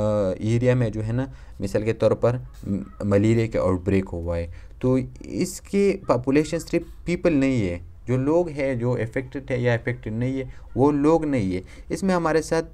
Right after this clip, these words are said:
जो लोग हैं वो भी पॉपुलेशन में इंक्लूड है, जो एनवायरनमेंटल फैक्टर है, जैसे मिसाल के तौर पर,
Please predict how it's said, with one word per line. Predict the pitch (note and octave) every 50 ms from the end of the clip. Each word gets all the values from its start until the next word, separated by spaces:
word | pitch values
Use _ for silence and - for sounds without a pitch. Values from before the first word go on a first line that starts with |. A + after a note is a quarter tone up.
| - - - - - - - - - - - G2 A2
जो | A2 A2 A#2+ C3 C3+
लोग | B2 C3 C#3+ C#3+ D3
हैं | D3 C#3
वो | B2 A#2+ C3 C#3+ D3
भी | C#3+ D#3 D3+ D3
पॉपुलेशन | - - C#3+ C#3+ C#3+ - C#3 C#3+ C#3 - D3
में | D3 D3 D3
इंक्लूड | C#3+ C#3 C3+ - C#3+ C#3+ C#3
है, | D3 D3
जो | D3 D3 - - - - - A#2 A#2
एनवायरनमेंटल | - A2+ A#2+ A#2 A2+ A2+ A2+ A2 A#2 A#2+ B2+ B2 A#2 A#2
फैक्टर | A#2 - B2 A#2 A#2 - - - A2 A2
है, | G#2 G#2+ A2 A2 G#2+
जैसे | G#2 G#2+ G#2+ G#2+ A2+ G#2+
मिसाल | G#2 G2+ - G#2+ G#2
के | G2+ G2+ G2+
तौर | - G#2 G#2 G#2
पर, | G2+ - G#2 G2+